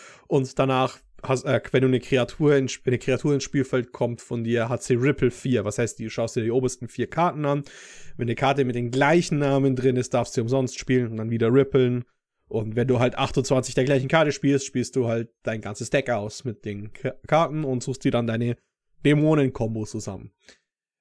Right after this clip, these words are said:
Mein Problem, wie gesagt, ich find, Shadowborn Apostles können schon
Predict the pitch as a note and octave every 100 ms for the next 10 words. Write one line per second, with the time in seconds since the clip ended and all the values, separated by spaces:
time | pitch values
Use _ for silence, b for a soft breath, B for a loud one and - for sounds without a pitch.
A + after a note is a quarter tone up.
0 | _ A#2 B2 B2 B2+ C3+ C#3 C#3+ G#3+ B3+
1 | _ _ - - D#3 B2 C3 C3+ F3 G#3
2 | F3 E3 E3 F3 - - G3 - G3 G#3
3 | F3 E3+ D3 E3+ D#3 - D#3 E3